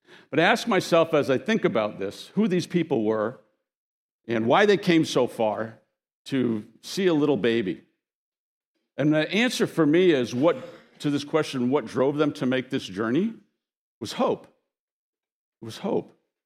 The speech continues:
Why would you travel four hundred miles on the back of a camel to, to see a baby? Why would you leave your home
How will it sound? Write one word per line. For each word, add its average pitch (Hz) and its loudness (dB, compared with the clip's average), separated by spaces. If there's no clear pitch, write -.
Why 170 2
would 247 0
you 233 2
travel 202 4
four 190 2
hundred 175 2
miles 170 4
on 127 0
the 127 0
back 135 0
of 123 -2
a 120 -4
camel 127 -4
to, - -8
to 120 -4
see 175 0
a 170 2
baby? 214 0
Why 180 4
would 277 2
you 233 2
leave 226 4
your 208 2
home 180 2